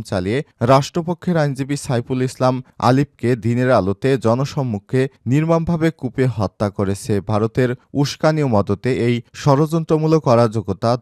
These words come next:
তৈরি হয়েছে বলে মনে করি। এই ষড়যন্ত্রের সাথে জড়িত ইসকনের কর্মী সমর্থকদের দ্রুত গ্রেপ্তার করে শহীদ আলিফ হত্যার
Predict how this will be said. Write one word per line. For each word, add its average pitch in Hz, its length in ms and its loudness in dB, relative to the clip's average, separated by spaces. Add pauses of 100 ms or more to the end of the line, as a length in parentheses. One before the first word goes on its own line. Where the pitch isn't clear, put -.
তৈরি 101 340 2
হয়েছে 101 280 -2 (100)
বলে 104 180 0 (300)
মনে 104 260 2
করি। 104 200 2 (300)
এই 127 140 2
ষড়যন্ত্রের 147 640 0
সাথে 113 240 -4 (120)
জড়িত 104 280 -2 (300)
ইসকনের 123 420 0 (240)
কর্মী 156 260 4 (100)
সমর্থকদের 131 640 -2 (160)
দ্রুত 123 240 0 (160)
গ্রেপ্তার 113 360 0 (100)
করে 101 180 0 (300)
শহীদ 143 300 4 (240)
আলিফ 160 280 4
হত্যার 175 300 0